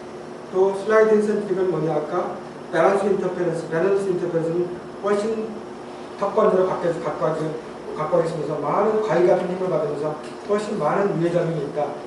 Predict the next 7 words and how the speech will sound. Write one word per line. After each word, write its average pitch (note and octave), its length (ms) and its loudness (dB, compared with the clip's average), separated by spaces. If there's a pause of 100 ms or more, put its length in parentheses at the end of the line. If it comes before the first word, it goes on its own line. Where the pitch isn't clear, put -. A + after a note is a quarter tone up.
(140)
밸런스 F3+ 380 4
인터페런스 E3 440 -4
꼭 G3+ 240 0
없애야 F3+ 240 2
된다. - 380 -2 (840)
그런 D3+ 200 -2
개념들을, C#3+ 680 -2